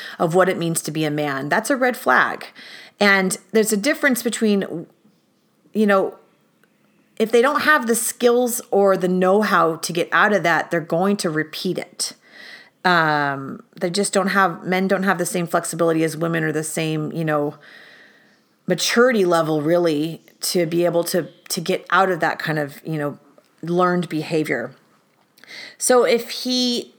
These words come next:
is inflexible and it, it stresses him to, you know, get out of sponta-,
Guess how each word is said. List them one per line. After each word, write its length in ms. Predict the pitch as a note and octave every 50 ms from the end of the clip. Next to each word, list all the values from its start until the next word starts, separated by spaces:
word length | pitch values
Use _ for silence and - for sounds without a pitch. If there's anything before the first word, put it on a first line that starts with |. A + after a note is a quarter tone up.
| _ _ _
is 180 | A3+ A3+ A#3 -
inflexible 920 | A3 B3+ C#4 D4 - - C4 A#3+ A#3+ A#3+ - B3+ A3+ B3+ B3 C4+ C4+ A#3+
and 120 | G3+ F#3
it, 240 | E3+ - - - -
it 80 | F#3
stresses 420 | F3+ - - G#3 G#3 G#3 G#3 F#3 G3
him 300 | G3 G3 G3 G3+ F#3+ -
to, 360 | - - F#3+ F3+ D#3+ - E3
you 80 | F3+ F3
know, 200 | E3+ E3 D#3+ -
get 260 | - - - F#3 F#3
out 160 | F3 F3 E3
of 60 | E3+
sponta-, 440 | - - E3+ D#3+ D#3+ D#3+ - D3